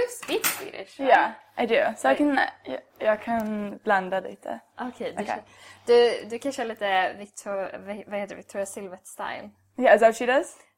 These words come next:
Speaker 1: Yeah, she does Swedish and English.
Speaker 2: Oh, really?
Speaker 1: And I'm actually gonna interview her in, like, two weeks.
Speaker 2: Oh, cool.
Speaker 1: So, um, I can prepare myself with a little
Speaker 2: Yeah.
Speaker 1: Swedish and English.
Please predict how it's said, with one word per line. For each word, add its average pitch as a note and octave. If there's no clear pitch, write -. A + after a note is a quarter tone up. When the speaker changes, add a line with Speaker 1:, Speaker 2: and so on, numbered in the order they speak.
Speaker 1:
Yeah, C#4
she D4+
does E4
Swedish G3+
and F#3+
English. G3
Speaker 2:
Oh, C#4
really? B3+
Speaker 1:
And A3+
I'm A3+
actually C4+
gonna G3+
interview F#3+
her F#3+
in, F#3+
like, F#3+
two F#3
weeks. -
Speaker 2:
Oh, D4+
cool. B3+
Speaker 1:
So, F#3
um, F#3
I A#3
can A3
prepare A3
myself F3
with -
a C4
little B3
Speaker 2:
Yeah. A#3+
Speaker 1:
Swedish F3+
and F3+
English. -